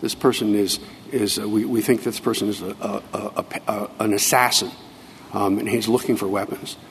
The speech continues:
um, and they, and, uh, and they sell him a, a gun, they, that, that might be aiding and abetting. Uh, at the far end of things, uh, take out Chinese food.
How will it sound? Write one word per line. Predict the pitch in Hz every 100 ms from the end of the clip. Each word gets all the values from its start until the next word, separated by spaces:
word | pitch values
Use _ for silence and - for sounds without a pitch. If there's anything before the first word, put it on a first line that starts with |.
| - - -
um, | 113 98
and | 135 113
they, | 107 107
and, | - 107 104 92
uh, | 98 92 - - - -
and | 101
they | 101
sell | - 120 104
him | 101 101
a, | - 101 101 -
a | 110
gun, | 151 156 123
they, | 123 113
that, | 110 123 110 -
that | 123 110
might | 113 98 95
be | 104
aiding | 92 98
and | 95
abetting. | 95 98 - - - - -
Uh, | 110
at | 120
the | -
far | - 143 135
end | 131 123
of |
things, | - 113 107 - - - -
uh, | 101 98 101
take | - 131
out | 131 113
Chinese | - 117 107 -
food. | 127 113 104